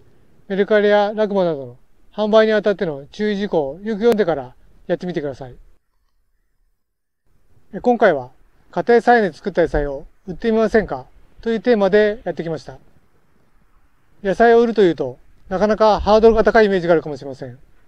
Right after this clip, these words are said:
ところがですね、今ですと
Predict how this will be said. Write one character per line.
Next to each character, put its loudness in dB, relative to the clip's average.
と -8
こ 4
ろ 6
が 6
で 0
す -18
ね、 -18
今 0
で 0
す -14
と 0